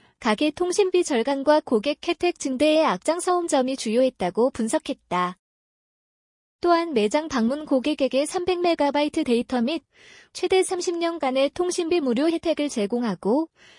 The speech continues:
주말 동안 주요 멤버십 제휴처에서 최고 칠십 퍼센트의 할인 혜택을 제공하는 찾아가자 페스티벌 역시 다수 고객들에게 좋은 반응을 얻은 바 있다. 사월부터 진행된 찾아가자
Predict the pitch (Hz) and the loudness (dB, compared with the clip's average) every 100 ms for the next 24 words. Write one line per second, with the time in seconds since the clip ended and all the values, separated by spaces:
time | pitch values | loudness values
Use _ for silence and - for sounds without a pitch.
0 | _ - 247 285 320 285 285 302 - 247 | _ -6 0 0 0 0 -2 -2 -2 0
1 | 302 233 208 277 285 339 - 233 311 - | 2 0 2 2 2 -2 -2 0 0 0
2 | 285 220 190 294 311 _ _ _ - _ | 0 0 0 0 0 _ _ _ -20 _
3 | - 339 311 330 427 392 415 339 339 349 | -6 -2 -2 0 2 2 0 0 -2 -2
4 | 330 311 320 320 311 320 - 302 302 - | 2 2 2 0 -2 -4 -2 -2 -2 -4
5 | 202 269 285 269 277 277 330 302 269 185 | -4 -2 -4 -2 -4 -4 -4 -2 -2 -2
6 | 226 320 320 _ _ _ _ _ 294 285 | 0 0 -2 _ _ _ _ _ -4 -4
7 | - 381 320 320 226 - 277 294 233 180 | -2 2 4 4 2 0 0 0 -2 -2
8 | 320 330 - 214 294 - 302 277 277 302 | -2 -2 -2 -2 -2 0 0 2 0 -2
9 | 220 240 294 302 277 285 254 214 269 294 | -2 -2 0 0 0 0 2 0 0 0
10 | 277 - - 170 180 - _ _ _ _ | 0 -2 -2 0 0 -4 _ _ _ _
11 | _ - 320 339 349 320 - 294 - 226 | _ -6 2 4 2 -2 -2 -2 0 0
12 | 240 277 285 339 339 320 214 180 180 226 | 0 -2 -2 -2 0 -2 -4 -2 -2 -4